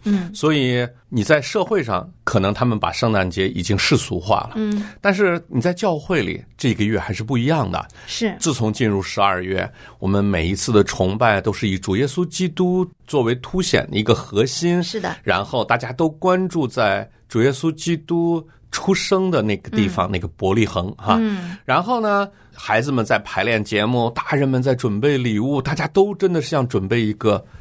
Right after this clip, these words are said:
Speaker 2: 节期一样来准备。
Speaker 1: 对，对，
Speaker 2: 嗯。
Speaker 1: 因为确实是一个节期，因为是庆祝耶稣基督降生的节期。
Speaker 2: 对，
Speaker 1: 好，
Speaker 2: 对。
Speaker 1: 我们还是 <laughs> 不扯远了，我们回来。那这部圣诞节的影片哈，叫《生活多美好》，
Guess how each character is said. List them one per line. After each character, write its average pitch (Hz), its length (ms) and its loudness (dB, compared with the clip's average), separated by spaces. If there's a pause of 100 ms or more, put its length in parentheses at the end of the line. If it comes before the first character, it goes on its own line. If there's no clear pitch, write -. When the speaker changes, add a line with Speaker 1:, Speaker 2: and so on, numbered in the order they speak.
(300)
Speaker 2:
节 196 320 0
期 127 360 -2
一 101 100 -4
样 87 240 -2
来 87 220 0
准 87 160 2 (100)
备。 92 260 -2
Speaker 1:
对， 202 180 2
对， - 100 -12
Speaker 2:
嗯。 120 80 -2
Speaker 1:
因 110 60 2
为 247 80 0
确 285 240 -2
实 196 160 -2
是 208 200 0
一 185 140 0
个 185 240 -2
节 - 300 -4
期， 196 420 -2
因 233 140 0
为 214 100 2
是 214 140 -8
庆 269 400 2
祝 208 280 -2 (280)
耶 262 200 2
稣 285 240 -4
基 294 180 0
督 320 180 0
降 285 300 -2
生 277 260 -4
的 453 80 6
节 160 240 -6
期。 - 320 -2
Speaker 2:
对， 87 180 6 (260)
Speaker 1:
好， - 100 -2
Speaker 2:
对。 320 40 4
Speaker 1:
我 294 40 2
们 277 100 -2
还 311 100 -4
是 427 100 0 (220)
<laughs> 302 240 2
不 349 100 -8
扯 381 180 2
远 294 180 0
了， 262 120 2
我 247 60 -2
们 277 140 0
回 254 180 0
来。 247 180 0 (260)
那 359 120 0
这 427 280 2
部 277 200 -4
圣 269 320 0
诞 254 200 6
节 220 240 -2
的 233 80 4
影 208 200 0
片 226 280 0
哈， 214 200 0
叫 240 200 0
《生 370 360 -2
活 254 160 0
多 247 180 2
美 226 180 0
好》， 247 280 -2